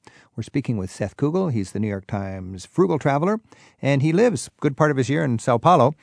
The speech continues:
Uh, Gary's on the line in Royal Oak, Michigan. Gary, thanks for your call. You have a comment for Seth?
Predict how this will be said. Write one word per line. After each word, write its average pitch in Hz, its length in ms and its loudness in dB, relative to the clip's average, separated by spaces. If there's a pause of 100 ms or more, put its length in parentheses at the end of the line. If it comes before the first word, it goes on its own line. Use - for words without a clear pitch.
(360)
Uh, 120 260 -2
Gary's 185 340 2
on 123 80 4
the 101 80 0
line 95 260 -6
in 98 100 -4
Royal 135 300 0
Oak, 135 220 -4
Michigan. 104 540 -4
Gary, 160 200 0
thanks 147 240 -2
for - 80 -6
your 139 80 -2
call. 151 300 0 (440)
You - 60 -6
have 117 80 -4
a 123 40 -8
comment 151 300 0
for 135 220 0
Seth? 196 340 -4